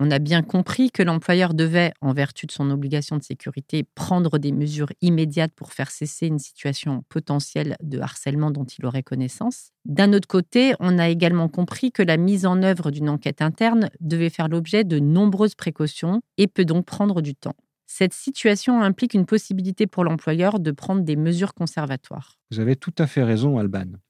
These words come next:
Speaker 2: Là encore, l'employeur est soumis à deux exigences contradictoires. D'une part, agir immédiatement pour ne pas laisser perdurer une situation susceptible de porter atteinte à la santé physique et mentale des salariés. D'autre part, agir prudemment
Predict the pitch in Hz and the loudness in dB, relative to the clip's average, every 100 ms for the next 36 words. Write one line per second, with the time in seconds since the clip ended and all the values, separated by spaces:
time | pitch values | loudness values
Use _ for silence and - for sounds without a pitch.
0 | - 127 127 - 135 180 196 131 113 - | 2 4 4 2 2 2 0 0 -2 2
1 | 120 127 127 - 117 143 113 117 113 104 | 2 4 2 2 2 4 4 4 2 2
2 | 107 127 - 110 117 123 120 98 92 - | 0 0 0 -2 0 0 -4 -8 -8 -12
3 | _ - 104 101 - 170 214 - - 127 | _ -2 0 2 4 2 2 -6 -4 0
4 | 113 135 - 156 160 135 127 - 139 208 | 2 2 4 6 6 6 2 4 2 2
5 | 123 113 104 143 127 - - 123 117 110 | 2 2 4 2 2 2 -2 0 0 2
6 | 113 120 - 104 - - 107 110 - - | 2 0 -2 -6 -6 -4 -4 -4 -8 -4
7 | 123 107 - 127 101 - _ _ _ - | 0 0 0 -2 -2 -8 _ _ _ -4
8 | 107 123 - 117 110 123 110 101 - 120 | 0 0 0 -2 0 0 -2 -4 -4 -4
9 | 110 101 113 104 107 - 127 117 110 - | -4 -4 -2 -2 -4 -4 2 2 2 -2
10 | 107 95 90 - 90 87 131 233 _ _ | -4 -4 -8 -10 -10 -4 -2 -2 _ _
11 | - 117 - - 151 226 190 - 117 98 | -4 -4 -2 -2 0 0 -2 -2 -2 0
12 | - - 170 135 110 110 | -4 2 4 6 4 2